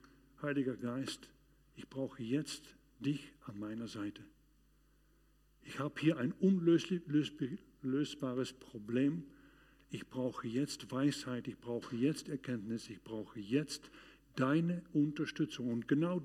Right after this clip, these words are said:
das ist die Bedeutung seines Namens, der Herbeigerufene. Wenn du den Heiligen Geist rufst,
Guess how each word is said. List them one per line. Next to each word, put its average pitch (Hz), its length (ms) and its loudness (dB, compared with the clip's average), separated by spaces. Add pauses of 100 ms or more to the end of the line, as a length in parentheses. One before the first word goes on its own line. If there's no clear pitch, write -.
(160)
das 175 440 2
ist 160 280 4
die 147 80 0
Bedeutung 147 720 0
seines 135 460 -2
Namens, 160 540 -4 (600)
der 151 460 4 (380)
Herbeigerufene. 139 1160 -6 (4000)
Wenn 120 200 0
du 180 400 4 (500)
den 104 260 -2
Heiligen 147 520 2
Geist 139 560 -2 (1600)
rufst, 175 840 8